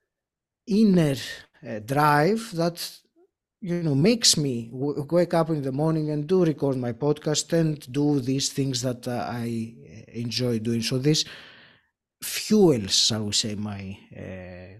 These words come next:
consistency, this internal, uh, desire. And that's, uh, again, I think it's something important to, to realize, because we can't really be consistent i-, to that extent anyway, to something that stifles,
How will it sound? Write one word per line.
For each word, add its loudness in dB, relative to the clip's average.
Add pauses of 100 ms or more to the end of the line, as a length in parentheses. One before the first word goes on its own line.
consistency, -4
this 0 (1000)
internal, 0 (300)
uh, -20
desire. -6 (120)
And -6
that's, -2
uh, 0
again, -6
I -10
think -10
it's -4
something -4
important -4
to, -4 (840)
to -2
realize, 0
because -10
we -6
can't -6
really -6
be -4
consistent -4 (1080)
i-, -10
to -2
that -2
extent 0
anyway, -2
to -6
something 0
that -6
stifles, -4